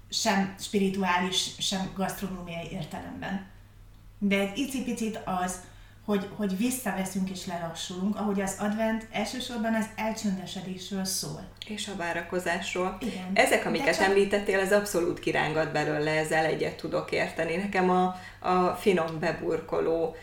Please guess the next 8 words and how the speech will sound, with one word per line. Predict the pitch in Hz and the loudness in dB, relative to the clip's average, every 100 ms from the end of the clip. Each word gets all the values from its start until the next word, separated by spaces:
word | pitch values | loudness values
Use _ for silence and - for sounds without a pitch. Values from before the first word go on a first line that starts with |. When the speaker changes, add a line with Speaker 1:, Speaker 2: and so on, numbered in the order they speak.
| - - | -14 0
Speaker 2:
ö, | 160 165 175 165 156 156 - - - | 2 4 4 4 2 -2 -8 -20 -6
kivilágított | - 170 175 - 143 160 160 156 - | -2 0 2 0 0 -4 -2 -4 -4
főtér | - 175 165 165 156 | -4 -2 -2 0 0
élmény | - - - - - - | 0 -2 -2 -2 -2 -2
az, | - - | -4 -2
ami, | - 151 156 - - | -2 -2 -2 -4 -6
ami | 165 160 156 - - - - - | -4 -2 -2 -4 -10 -20 -20 -10
a, | - - - | -8 -8 -12